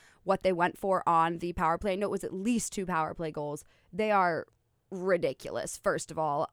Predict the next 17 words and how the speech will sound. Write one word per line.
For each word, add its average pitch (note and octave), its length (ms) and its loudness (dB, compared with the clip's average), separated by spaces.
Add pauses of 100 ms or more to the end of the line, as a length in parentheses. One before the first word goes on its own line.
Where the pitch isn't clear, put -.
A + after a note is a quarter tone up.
Um, E3+ 360 6 (140)
I G3+ 200 2
think A#3 300 -6
that F3+ 180 -4
this G3 220 -2
game F3 360 -2 (280)
was A#3 120 2
just A3 100 -4
another G#3+ 300 2
continuation G3 640 0
of E3+ 80 -2
what F3+ 120 2
we've F3+ 160 -2
seen F#3 220 -4
from F#3+ 160 -2
them E3+ 180 0
already E3 580 0